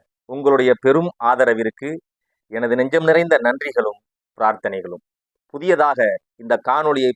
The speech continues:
பார்க்கக்கூடிய உறவுகள் மறந்துடாம இந்த சேனலை சப்போர்ட் பண்ணுங்க,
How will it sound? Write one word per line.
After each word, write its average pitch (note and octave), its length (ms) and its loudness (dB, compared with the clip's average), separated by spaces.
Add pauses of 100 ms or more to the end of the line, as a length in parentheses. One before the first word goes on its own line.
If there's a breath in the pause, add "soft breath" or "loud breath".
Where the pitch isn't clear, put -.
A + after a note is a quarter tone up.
பார்க்கக்கூடிய A#2 540 -2 (120)
உறவுகள் A#2 340 0 (600)
மறந்துடாம B2+ 540 0 (560)
இந்த G#2 100 -12 (120)
சேனலை D#3+ 280 4 (100)
சப்போர்ட் B2 340 0
பண்ணுங்க, A#2 280 -2